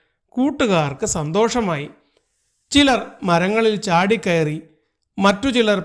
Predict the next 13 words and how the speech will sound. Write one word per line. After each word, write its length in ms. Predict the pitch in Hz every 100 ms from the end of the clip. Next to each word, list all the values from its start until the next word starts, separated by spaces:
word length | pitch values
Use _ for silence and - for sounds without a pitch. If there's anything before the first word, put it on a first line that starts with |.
| -
പഴങ്ങൾ 400 | 180 202 247 254
നിറഞ്ഞ 360 | 220 185 180
മരങ്ങൾ 480 | 175 165 156 180 202
കുലുക്കി. 680 | 196 170 160 160 185 - _ _ _ _ _ _ _ _
എരുമകളും 680 | 180 160 190 214 214 202 180 165
പോത്തുകളും 680 | 175 214 - 226 202 180
വെള്ളത്തിലേക്ക് 720 | 165 160 185 196 208 208 220 220
എടുത്തു 240 | 170 165
ചാടി. 400 | 226 175 143 147 - _ _ _ _ _ _ -
ചിലർ 360 | 233 247 - - -
പുൽത്തകിടിയിൽ 840 | 202 202 269 254 226 214 190 180 - _ _ _ _ -
മേഞ്ഞു 540 | 170 170 190 214 240
നടന്നു. 440 | 240 180 160 170